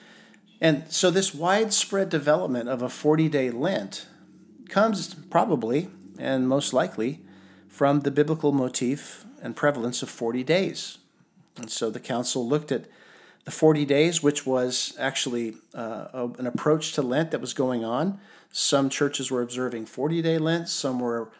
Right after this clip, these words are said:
uh, approaching it with sixty, seventy, even up to eighty days, as we talked about in episode two, which is where we get kind of the, the remnant of that in our Jessima Sundays.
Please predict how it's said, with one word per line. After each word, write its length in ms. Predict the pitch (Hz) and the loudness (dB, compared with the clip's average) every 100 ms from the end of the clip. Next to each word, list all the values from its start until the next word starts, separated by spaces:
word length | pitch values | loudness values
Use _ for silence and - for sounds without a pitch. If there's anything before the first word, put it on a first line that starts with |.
| _ _ - | _ _ -12
uh, 380 | 113 117 113 113 - _ - | -8 -6 -6 -8 -14 _ -18
approaching 460 | 117 131 127 135 120 | -6 -4 -2 -4 -6
it 160 | 110 | -8
with 180 | 117 110 | -12 -8
sixty, 640 | - - 190 - 185 196 | -4 -2 -2 -4 -4 -4
seventy, 560 | 185 - 151 156 180 190 | -4 2 2 4 0 -2
even 340 | 185 147 131 | -2 -2 0
up 120 | 127 | -4
to 100 | - | -4
eighty 340 | 113 139 170 185 | -4 -2 -2 -2
days, 540 | 170 175 208 208 - - | -4 -4 -6 -8 -10 -10
as 100 | - | -8
we 100 | 120 | -6
talked 300 | - 131 - | -4 -4 -4
about 300 | 127 131 127 | -4 -2 -4
in 100 | 113 | -8
episode 500 | 127 - - 117 113 | -10 -8 -4 -4 -4
two, 360 | - 156 196 - - - - | 0 0 0 -8 -20 -20 -10
which 180 | 135 123 | -4 -2
is 100 | 127 | -2
where 220 | 127 131 | 0 0
we 200 | 123 143 | 2 0
get 260 | 147 143 139 | 0 0 -2
kind 240 | - 139 | -2 0
of 120 | 131 120 | 0 -4
the, 200 | 110 110 | -6 -6
the 180 | 107 | -8
remnant 400 | 113 139 160 160 | -2 2 4 4
of 100 | 151 | 2
that 300 | 139 143 165 | 2 0 0
in 100 | 135 | -2
our 120 | 123 120 | -4 -2
Jessima 500 | 127 135 - 131 123 | -2 -2 -2 -4 -4
Sundays. 680 | - 135 143 - - - | -2 -2 -2 -4 -8 -12